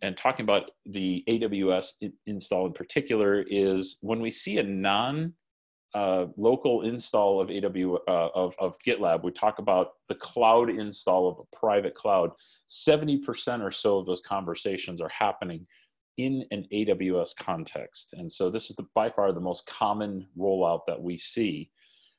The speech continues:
Again, what we talked about earlier as far as number of nodes and things applies, but some of this gets simplified when you roll out H A Postgres with R D S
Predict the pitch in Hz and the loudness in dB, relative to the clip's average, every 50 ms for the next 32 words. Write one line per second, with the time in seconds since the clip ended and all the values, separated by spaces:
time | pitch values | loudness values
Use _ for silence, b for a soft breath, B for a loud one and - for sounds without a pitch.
0 | - 104 104 131 131 127 117 104 - 113 120 127 - 117 107 - - 139 147 - | -6 -4 0 0 0 0 0 -2 0 2 2 2 2 -2 -4 0 2 2 2 2
1 | - 131 117 110 104 117 127 127 120 107 104 - - 110 104 101 - 104 107 117 | 2 4 4 6 6 4 4 4 4 2 2 2 2 2 2 2 0 -4 -4 -2
2 | 107 98 87 95 98 107 117 117 117 - 92 - 104 95 90 - - - - 107 | -2 -2 0 0 2 2 2 0 -2 -8 -8 -6 -6 -6 -6 -8 -14 -6 -2 2
3 | 110 110 110 110 104 107 - 95 87 - - 127 131 127 120 107 - - 110 - | 4 4 4 4 2 0 -2 -4 -4 -4 -4 -4 -2 -2 -2 -2 -2 -4 -6 -6
4 | - - - 185 180 - 95 92 - - 87 80 82 85 87 90 92 92 92 92 | -4 -4 -4 -4 -2 -4 -6 -2 0 2 4 4 2 2 0 -2 -4 -2 -2 -2
5 | 95 92 95 98 98 95 92 92 92 90 - - 95 92 92 - 90 82 - - | 0 4 4 6 6 8 8 8 6 4 0 -4 -6 -6 -4 -6 -8 -8 -4 -4
6 | 90 85 - - - 87 85 82 - - 80 - 85 80 78 80 - 80 82 78 | -4 -4 -4 -4 -4 -4 -4 -4 -6 -8 -8 -4 -4 -4 -4 -4 -6 -4 -4 -2
7 | 73 76 76 - - - | -2 -2 -4 -8 -12 -14